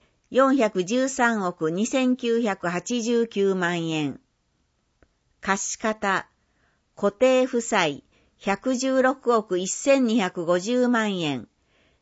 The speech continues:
未払い金など流動負債、十六億五千七十四万円。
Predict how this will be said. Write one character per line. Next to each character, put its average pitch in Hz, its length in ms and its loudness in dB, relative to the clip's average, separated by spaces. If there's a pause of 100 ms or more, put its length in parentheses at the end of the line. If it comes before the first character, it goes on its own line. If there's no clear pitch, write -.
(120)
未 190 160 0
払 247 360 2
い 240 80 -2
金 233 320 0
な 220 140 2
ど 160 200 0
流 214 340 0
動 240 240 4
負 226 140 -4
債、 151 400 -4 (420)
十 240 320 -2
六 254 360 0
億 175 260 -2
五 185 160 2
千 247 320 2
七 214 300 0
十 185 260 -2
四 165 300 0
万 175 260 -2
円。 147 320 -4